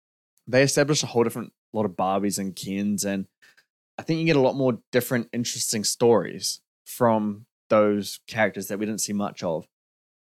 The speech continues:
But I don't think you get them as interesting without Greta Gerwig and Noah Baumbach, um, as well.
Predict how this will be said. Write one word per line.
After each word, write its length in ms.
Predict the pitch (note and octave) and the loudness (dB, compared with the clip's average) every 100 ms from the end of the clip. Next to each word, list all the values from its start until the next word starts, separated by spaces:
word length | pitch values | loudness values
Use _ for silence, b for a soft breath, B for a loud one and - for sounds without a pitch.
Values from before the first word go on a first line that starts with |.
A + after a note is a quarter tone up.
| _ _ | _ _
But 100 | A#2+ | 2
I 40 | |
don't 160 | C#3+ F#3+ | 4 4
think 160 | F#3+ D#3+ | 2 0
you 60 | |
get 220 | C#3 D3 | 0 0
them 120 | D3 C3 | 2 2
as 140 | A#2+ | 4
interesting 480 | C3 C3 - A2+ G2+ | 0 -2 -4 -2 2
without 260 | G2+ G#2 | 2 2
Greta 200 | F2+ G#2 | 0 -2
Gerwig 320 | F#2 G2+ G2 G2 | 2 2 2 0
and 60 | |
Noah 140 | G2 F#2 | -2 0
Baumbach, 680 | F#2+ F#2 D#2+ - - - - _ | -2 -2 -4 -6 -8 -10 -14 _
um, 540 | G#2 G2+ G2+ F#2+ F#2+ F#2 _ | 0 2 2 0 -4 -10 _
as 160 | G2+ F#2 | -8 0
well. 340 | G2 F2+ G2 | 0 0 -4